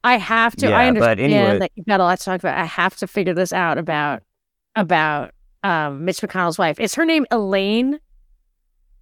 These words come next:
Speaker 1: Chao?
Speaker 2: No, her, she's
Speaker 1: Oh.
Speaker 2: Angela. And, oh, Mitch McConnell's wife. N-, uh, I don't
Speaker 1: What's,
Speaker 2: remember.
Speaker 1: how do you spell the last name?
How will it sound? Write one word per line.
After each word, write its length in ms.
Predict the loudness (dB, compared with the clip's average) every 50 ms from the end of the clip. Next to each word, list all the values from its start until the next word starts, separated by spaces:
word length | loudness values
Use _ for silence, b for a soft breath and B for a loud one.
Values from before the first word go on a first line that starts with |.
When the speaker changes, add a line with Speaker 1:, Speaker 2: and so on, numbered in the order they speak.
| _ _
Speaker 1:
Chao? 340 | -10 -4 0 2 4 4 4 4
Speaker 2:
No, 40 |
her, 220 | 2 2 0 0 -2
she's 200 | -4 -4 -2 -2 -2
Speaker 1:
Oh. 80 | -2 -2
Speaker 2:
Angela. 600 | -2 -2 -2 -2 -2 -2 -4 -4 -4 -4 -6 -8 -10
And, 360 | -8 -4 -4 -2 -4 -4 -8 -12 _ _ 2
oh, 140 | 2 2
Mitch 180 | 2 0 -2 -2
McConnell's 480 | -4 -4 -2 0 0 2 2 0 -2 -2
wife. 220 | -2 -4 -2 -4
N-, 80 | -4 -4
uh, 360 | 0 0 2 2 2 0 -2 -4 -8 -10
I 120 | -6 -4
don't 180 | -4 -2 0 2
Speaker 1:
What's, 220 | 4 4 4 4
Speaker 2:
remember. 160 | 0 -4 -6 -6
Speaker 1:
how 160 | -2 0 0
do 60 | 0
you 40 | 0
spell 220 | 0 0 0 0
the 60 | 0
last 280 | 0 0 0 0 -2 -2
name? 260 | -6 -6 -6 -8 -14